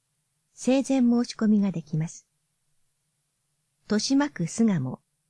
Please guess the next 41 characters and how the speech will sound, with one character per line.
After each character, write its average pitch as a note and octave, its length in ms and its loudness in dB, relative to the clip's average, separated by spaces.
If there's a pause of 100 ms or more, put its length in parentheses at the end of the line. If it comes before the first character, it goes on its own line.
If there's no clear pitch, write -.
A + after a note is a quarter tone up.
(160)
四 B3+ 260 2
の F3+ 120 0
十 G#3+ 280 -4
九 A3+ 260 -2
の C#3 80 -2
八。 - 460 -10 (1040)
エ C4+ 180 2
ー B3 40 -4
ビ C4 180 0
ー - 20 -2
シ B3 280 0
ー - 60 -4 (220)
何 A3+ 260 2
で B3 100 -2
も A3+ 160 2
お G#3 40 -2
墓 G#3+ 260 -4
相 G3+ 220 -2
談。 B2+ 300 -8 (920)
株 G#3+ 260 -2
式 C4+ 300 -2
会 B3 160 -2
社 - 280 -6 (400)
メ F3+ 140 4
モ C4 140 4
リ B3+ 160 0
ア A#3+ 80 0
ル A3+ 100 -2
ア G#3 80 -4
シ G3+ 180 -6
ス - 140 -12
ト。 - 180 -12 (920)
電 A3 300 4
話、 G3+ 180 0 (420)
フ - 140 2
リ C#4 180 4
ー - 40 0
ダ B3+ 100 0
イ F#3 140 0
ヤ C#3+ 100 -2
ル、 C3+ 180 -8